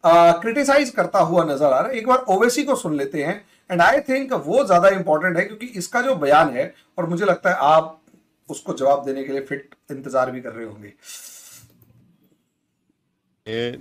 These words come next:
Speaker 2: जो कानून को आसाम के मुख्यमंत्री और बीजेपी की सरकार ने ख़त्म किया है, वो भी रात के बारह बजे, रात के बारह बजे वो कानून ख़त्म करे जो नव्वद साल पुराना कानून है। उस कानून के तहत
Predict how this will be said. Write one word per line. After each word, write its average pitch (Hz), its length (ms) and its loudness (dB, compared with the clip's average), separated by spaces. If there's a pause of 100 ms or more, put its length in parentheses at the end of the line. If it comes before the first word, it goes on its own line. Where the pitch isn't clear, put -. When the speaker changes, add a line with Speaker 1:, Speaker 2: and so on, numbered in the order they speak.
(160)
Speaker 2:
जो 107 600 -4
कानून 107 760 -10
को 98 240 -10 (520)
आसाम 101 540 -8
के 101 180 -12
मुख्यमंत्री 95 800 -14
और 95 140 -6
बीजेपी 92 480 -12
की 98 80 -14
सरकार 92 560 -8
ने 92 140 -14
ख़त्म 113 380 -6
किया 98 300 -6
है, 85 120 -12
वो 95 120 -10
भी 104 120 -6
रात 98 360 -2
के 113 80 -10
बारह 101 340 0
बजे, 95 260 -4 (1800)
रात 104 300 0
के 117 160 -6
बारह 104 340 4
बजे 120 540 -2 (520)
वो 104 80 -10
कानून 107 340 -8
ख़त्म 107 340 -8
करे 101 240 -8
जो 107 120 -12
नव्वद 104 340 -6
साल 104 260 -8
पुराना 95 260 -10
कानून 87 380 -14
है। 76 120 -20 (240)
उस 120 180 -12
कानून 117 460 -8
के 110 160 -8
तहत 95 400 -10